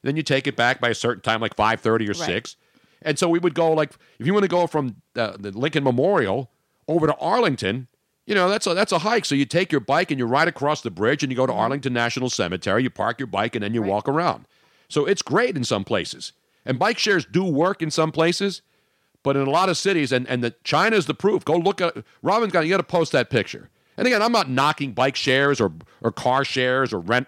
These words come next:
Speaker 1: anything, scooters. You can do whatever you want. I'm just telling you the success rate in a lot of cities, uh, especially for these new scooter things. These new little, they're basically the, the stupid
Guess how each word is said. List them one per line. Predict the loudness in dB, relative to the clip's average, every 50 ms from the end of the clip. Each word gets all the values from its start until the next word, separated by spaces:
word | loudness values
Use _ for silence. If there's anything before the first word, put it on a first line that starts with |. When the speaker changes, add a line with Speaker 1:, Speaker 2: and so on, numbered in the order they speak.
| _
Speaker 1:
anything, | -2 0 0 0 0 2 0 0 0 -2
scooters. | -4 -2 0 0 0 0 0 -2 -4
You | -4
can | -6 -4 -2
do | 0 2
whatever | 2 2 2 2 2
you | 2 2
want. | 2 2 0 0 -2 -4 -8 _ _ _ _ _ _ _
I'm | -4 -4 -2 -2
just | -2 -4 -2
telling | 0 0 0 2 0 -2
you | -2
the | -2 -2
success | -4 -6 -8 -10 -4 -2 0 0 0 0 -2
rate | 0 0 0 -2 -6 _ _ _ _ _ _
in | -6 -4
a | 0 2
lot | 2 4 4 2
of | 2
cities, | 2 0 2 2 2 0 -2 -4 -8 -12 _ _ _ _ _ _ _ _ _ _ _ _ _ _ _ _ _
uh, | 0 0 0
especially | 0 0 0 0 0 0 -2 -2
for | -2 0
these | 0 0 -2 -2
new | 0 -2 -2
scooter | -2 0 0 0 2 2 0 -2
things. | -4 -8 -10 -10 -14 -18 -18 -20 _ _ _ _ _ _ _ _ _ _ _ _ _ _ _ _
These | -2 -2 0
new | 2 2 4 4
little, | 4 2 2 2 0 0 0
they're | 0 0
basically | 2 2 2 2 2 2 0 0 2 2 2 2 2 0
the, | -2 -4 -6 -4
the | -6 -10 -10
stupid | -4 -4 -4 -2 -2 -4 -8